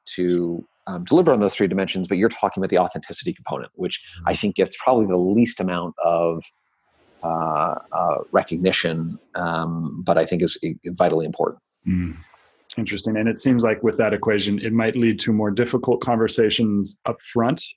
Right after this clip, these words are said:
Speaker 2: but in the long run is way easier for the person, uh, being authentic and being credible and being reliable, uh, that if you inculcate these values in the beginning, and even though they might lead to difficult conversations,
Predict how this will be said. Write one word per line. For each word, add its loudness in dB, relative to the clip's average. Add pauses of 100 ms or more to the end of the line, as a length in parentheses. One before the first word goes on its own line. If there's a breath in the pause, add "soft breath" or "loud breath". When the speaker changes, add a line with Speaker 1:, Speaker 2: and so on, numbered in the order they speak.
(240)
Speaker 2:
but -2 (120)
in 2
the 0
long 4
run 2
is -4
way 2
easier 4
for 4
the 2
person, 0 (120)
uh, 0 (280)
being 4
authentic 0
and -2
being 0
credible 0
and -4
being 2
reliable, 0 (260 soft breath)
uh, 2
that 2
if -2
you 0 (560)
inculcate 0
these 2
values 4
in 0
the 2
beginning, 2
and -2
even 2
though 2
they 2
might 2
lead 2
to 2
difficult -2
conversations, 0